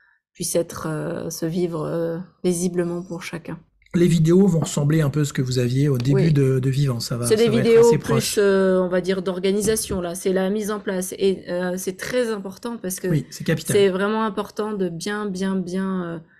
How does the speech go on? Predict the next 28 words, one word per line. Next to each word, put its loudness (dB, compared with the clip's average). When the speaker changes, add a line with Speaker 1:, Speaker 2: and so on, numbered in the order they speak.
Speaker 1:
euh, -4
comment -6
dire, -6
euh, -6
visualiser 0
ces -4
vidéos, 0
euh, -4
parce -4
que -4
ça -2
va -4
d-, -6
vraiment, -2
euh, 0
ça -4
va -2
impacter -2
tout -8
le -2
déroulé 0
après -4
de -6
la -6
chaîne. -10
Speaker 2:
Tout -12
à -4
fait. -14